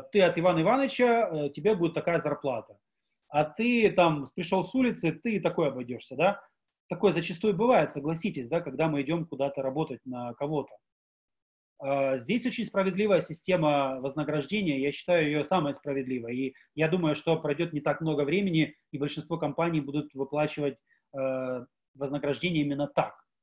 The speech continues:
У нас не зарплата, у нас, э, бонус, вознаграждение, но это не зарплата.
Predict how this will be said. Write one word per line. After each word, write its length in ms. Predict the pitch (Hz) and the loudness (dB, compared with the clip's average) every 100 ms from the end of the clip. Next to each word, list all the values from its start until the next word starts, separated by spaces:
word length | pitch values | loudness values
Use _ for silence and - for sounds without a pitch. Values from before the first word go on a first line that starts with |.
| _ - | _ -6
У 60 | |
нас 200 | 151 165 | -4 -2
не 80 | 165 | -2
зарплата, 520 | 151 160 175 143 - | 0 0 0 0 0
у 80 | 117 | -8
нас, 340 | 127 131 - 131 | -10 -10 -14 -16
э, 120 | 117 | -8
бонус, 460 | 113 202 175 - | 0 0 0 -4
вознаграждение, 760 | 131 120 123 131 117 180 180 143 | -10 -10 -8 -8 -6 -4 -2 -2
но 120 | 139 | -2
это 140 | 170 160 | -4 -4
не 100 | 160 | -4
зарплата. 460 | 175 175 127 - | -4 -4 -6 -6